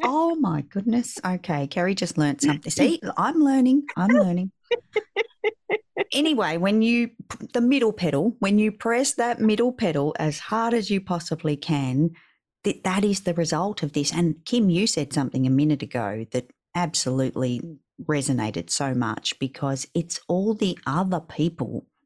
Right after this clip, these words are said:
Speaker 1: that we become worried about and can actually get inside our heads and inside our psyche to throw us off. You know, we,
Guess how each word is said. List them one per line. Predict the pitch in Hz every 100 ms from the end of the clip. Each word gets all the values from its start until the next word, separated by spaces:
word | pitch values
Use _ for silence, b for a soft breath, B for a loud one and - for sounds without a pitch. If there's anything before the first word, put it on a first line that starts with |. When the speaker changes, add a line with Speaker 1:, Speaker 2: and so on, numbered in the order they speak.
| -
Speaker 1:
that | 143
we | 139
become | 131 139 - 147 135 127
worried | 123 139 160
about | 165 220 294 302 b b b b b -
and | 151 147 139
can | - 156 135 -
actually | 170 165 - 170 160 -
get | 139 143 -
inside | 170 180 170 - 143 147
our | 156
heads | 170 - 123 160 -
and | 143 143 -
inside | 175 170 - 156 156
our | 151 135
psyche | 135 135 131 208 - - - - B B B B -
to | 208
throw | 202 - - 165 240 277
us | 269
off. | 151 170 254 - - _ b b b -
You | 175
know, | 151 156
we, | 185